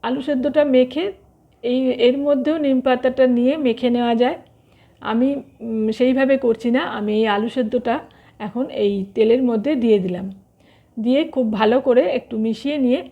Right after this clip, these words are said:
নিম পাতার সঙ্গে ভালোভাবে নেড়ে চেড়ে মিশিয়ে নেব। যেভাবে আমরা আলু ভর্তা করি পেঁয়াজ ভেজে নিয়ে, সেইভাবেই নিম পাতাটা ভালো করে মিশিয়ে নিতে হবে। এর মধ্যে আর কিছুই লাগবে না।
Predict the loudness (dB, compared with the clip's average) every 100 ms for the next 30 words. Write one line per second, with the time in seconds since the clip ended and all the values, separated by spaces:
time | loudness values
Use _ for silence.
0 | _ _ -6 -4 -2 -2 -4 -8 -6 -4
1 | -4 -6 -14 _ _ -4 0 0 0 0
2 | 0 4 4 2 0 -2 -4 -14 _ -8
3 | -6 -4 -4 -4 -6 -10 -16 _ _ _
4 | _ -2 0 2 2 0 -2 -2 -2 -2
5 | -4 -10 _ _ _ -4 -2 0 0 -2
6 | -2 -4 -2 -2 -2 -2 -2 -4 -4 -2
7 | 0 2 2 0 -6 -6 -4 -2 -2 0
8 | 0 0 0 -2 -4 -6 -6 -6 -6 -6
9 | -6 -4 -4 -2 -2 -2 -6 -10 -10 -14
10 | -18 _ _ _ _ _ _ _ _ _
11 | _ _ _ _ _ _ 2 2 2 2
12 | 2 2 0 -2 -2 -2 0 2 2 2
13 | 0